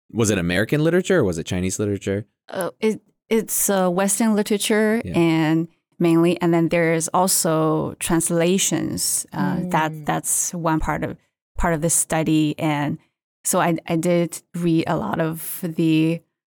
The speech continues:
Speaker 2: classical Western literature work,
Speaker 1: Mm.
Speaker 2: and, uh,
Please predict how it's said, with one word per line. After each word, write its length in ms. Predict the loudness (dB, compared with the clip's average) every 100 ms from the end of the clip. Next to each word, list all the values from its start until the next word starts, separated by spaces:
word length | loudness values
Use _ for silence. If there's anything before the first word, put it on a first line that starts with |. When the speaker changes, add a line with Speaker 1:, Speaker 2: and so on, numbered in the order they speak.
| -6
Speaker 2:
classical 1120 | 0 0 0 -2 0 2 2 2 2 0 -2 -4
Western 380 | -6 -2 -2
literature 640 | -2 -2 -8 -4 -2 0 0
work, 460 | 0 0 -2 -4 -8 -16 -8
Speaker 1:
Mm. 300 | -6 -6 -8 _
Speaker 2:
and, 580 | 0 2 2 0 -2 -4 _ _ _ _ _
uh, 180 | -4 -2